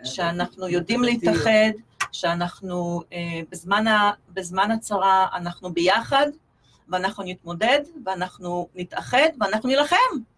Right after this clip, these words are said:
Speaker 1: זה ה-, זה המסר שלנו לאנטישמיות.
Speaker 2: כן.
Speaker 1: אוקיי? שלא יחשבו שאנחנו נהיה מסכנים כמו שפעם,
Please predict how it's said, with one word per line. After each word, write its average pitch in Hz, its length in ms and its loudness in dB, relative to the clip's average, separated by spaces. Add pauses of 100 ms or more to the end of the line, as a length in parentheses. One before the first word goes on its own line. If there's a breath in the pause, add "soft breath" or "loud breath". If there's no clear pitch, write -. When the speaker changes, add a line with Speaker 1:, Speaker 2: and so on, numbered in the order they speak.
(460)
Speaker 1:
זה 226 220 2
ה-, 269 140 2
זה 240 160 2
המסר 294 400 2
שלנו 254 420 0
לאנטישמיות. 226 880 -2 (200)
Speaker 2:
כן. 151 100 -18 (300)
Speaker 1:
אוקיי? 226 240 -10
שלא 233 240 -2
יחשבו 247 380 -6
שאנחנו 202 680 -6
נהיה 220 200 0
מסכנים 226 640 -2
כמו 208 140 -4
שפעם, 202 760 2